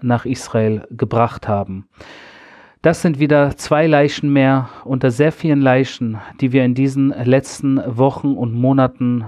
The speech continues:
leider vorliegen haben. Höhepunkt natürlich der siebte Oktober, aber wie ihr selber, die, die diesen Podcast hören oder die Situation hier in Israel verfolgen, ihr wisst, dass es jeden Tag neue Leichen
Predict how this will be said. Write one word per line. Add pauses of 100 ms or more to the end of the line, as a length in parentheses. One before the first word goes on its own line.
leider
vorliegen
haben. (480)
Höhepunkt
natürlich
der
siebte
Oktober,
aber
wie
ihr
selber,
die,
die
diesen
Podcast
hören
oder
die
Situation
hier
in
Israel (340)
verfolgen, (380)
ihr
wisst,
dass
es
jeden
Tag
neue
Leichen